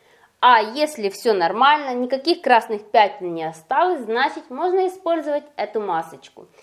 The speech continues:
Первая маска — это будет маска для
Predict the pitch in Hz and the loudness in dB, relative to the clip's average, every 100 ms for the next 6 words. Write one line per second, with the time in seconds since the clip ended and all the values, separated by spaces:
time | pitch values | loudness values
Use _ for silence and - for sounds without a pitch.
0 | _ _ - 339 427 285 196 196 180 185 | _ _ 0 2 4 4 2 4 2 2
1 | - - - 254 302 269 220 247 208 185 | -6 -16 -2 0 0 -2 -4 -4 -6 -6
2 | 190 202 294 - - 202 165 180 202 254 | -2 4 4 2 -10 -10 -10 0 4 4
3 | 302 | 2